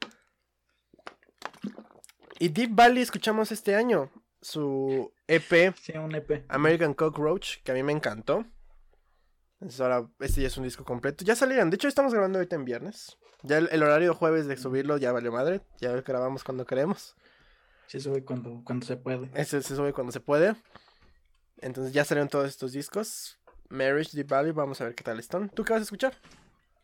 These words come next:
Speaker 2: Yo voy a escuchar a Coverage and Chelsea Wolf con Blood Moon. No tengo idea de por qué lo elegí, pero
Speaker 1: Está
Speaker 2: ahí
Speaker 1: bien.
Speaker 2: está. A Lady Hawk con Time Flies.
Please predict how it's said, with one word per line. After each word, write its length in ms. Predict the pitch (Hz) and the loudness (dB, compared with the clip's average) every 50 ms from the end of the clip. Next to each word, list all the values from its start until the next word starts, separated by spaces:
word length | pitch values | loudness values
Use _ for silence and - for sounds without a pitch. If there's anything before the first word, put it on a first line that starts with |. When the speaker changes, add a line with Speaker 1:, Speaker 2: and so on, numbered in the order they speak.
| - _ _ _ _ _ _ _ _ - | -20 _ _ _ _ _ _ _ _ -14
Speaker 2:
Yo 260 | 147 143 151 190 220 | -12 -4 0 2 4
voy 140 | 214 202 175 | 6 6 4
a 20 | |
escuchar 760 | 156 - - - 131 131 - - 147 143 143 143 143 143 - _ - | 2 -2 -6 -12 -12 -10 -6 -4 -2 0 0 0 -2 -2 -6 _ -14
a 300 | 117 113 110 107 107 104 _ _ _ _ _ _ - | -12 -12 -10 -12 -12 -14 _ _ _ _ _ _ 2
Coverage 520 | - 196 202 185 156 147 147 143 - - | 4 4 6 6 6 4 4 2 0 -4
and 200 | 127 123 123 117 | -6 -6 -6 -4
Chelsea 360 | - - 147 143 139 - 135 120 | -2 0 0 0 0 -2 -4 -4
Wolf 460 | 117 120 131 156 196 - - - - - _ _ _ _ _ _ _ _ _ | -2 0 2 0 0 0 -6 -14 -20 -20 _ _ _ _ _ _ _ _ _
con 280 | - 135 117 113 113 | -8 -6 -6 -6 -6
Blood 260 | 123 139 151 160 160 - | -2 0 0 0 0 -2
Moon. 320 | 143 143 143 160 165 - _ _ _ _ _ _ _ _ _ _ _ _ _ _ _ _ _ _ _ _ _ _ _ _ _ _ | -4 -4 -4 -6 -8 -12 _ _ _ _ _ _ _ _ _ _ _ _ _ _ _ _ _ _ _ _ _ _ _ _ _ _
No 240 | 139 135 135 131 131 | -10 -8 -6 -6 -6
tengo 220 | 135 131 131 123 | -4 -4 -4 -6
idea 200 | 120 120 120 117 | -6 -8 -8 -8
de 100 | 117 117 | -10 -10
por 240 | - - 117 120 - | -12 -14 -16 -14 -12
qué 100 | - 117 | -10 -10
lo 80 | 117 113 | -10 -10
elegí, 380 | 113 113 110 - 254 254 - - - - - | -10 -10 -8 -6 -8 -8 -10 -14 -20 -16 -12
pero 340 | - 135 127 117 113 110 117 | -10 -10 -8 -10 -10 -12 -8
Speaker 1:
Está 120 | - 139 | -6 -4
Speaker 2:
ahí 60 | 139 151 | -2 0
Speaker 1:
bien. 180 | 196 240 247 202 | 0 0 0 0
Speaker 2:
está. 140 | - - - _ _ _ _ _ _ _ _ - _ _ _ _ _ _ _ _ _ _ - | -4 -8 -12 _ _ _ _ _ _ _ _ -20 _ _ _ _ _ _ _ _ _ _ -6
A 100 | 135 127 | -4 0
Lady 280 | 135 165 190 196 180 - - | 4 4 4 4 4 2 2
Hawk 260 | 160 165 208 208 208 - - - - - - _ _ _ | 4 6 6 4 2 -4 -18 -18 -20 -20 -20 _ _ _
con 340 | - - 123 120 117 117 117 | -12 -10 -8 -6 -6 -6 -6
Time 260 | 117 131 135 135 135 | -4 -4 -4 -4 -6
Flies. 640 | 131 - 135 135 170 208 214 - - - - - _ | -6 -6 -6 -4 -4 -6 -10 -12 -14 -16 -16 -18 _